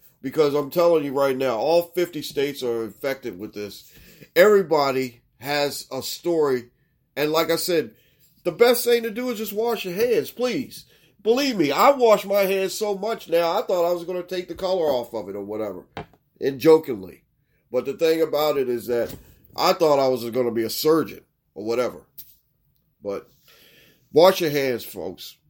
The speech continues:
Do all the things that you have to do. Take the precaution measures to be safe. Please be safe out there. Now, one other thing I wanted to say in general. Now, like I said, this is not a joke.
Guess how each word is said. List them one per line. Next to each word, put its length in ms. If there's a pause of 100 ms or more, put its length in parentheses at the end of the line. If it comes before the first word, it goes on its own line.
(240)
Do 220
all 220
the 80
things 680
that 240
you 100
have 280
to 80
do. 160
Take 260
the 80
precaution 720
measures 520 (540)
to 140
be 280
safe. 560 (520)
Please 380
be 180
safe 400
out 240
there. 280 (480)
Now, 360
one 260
other 200
thing 260
I 60
wanted 260
to 120
say 280 (1120)
in 140
general. 420 (240)
Now, 200
like 200
I 60
said, 320 (480)
this 160
is 160
not 200
a 60
joke. 320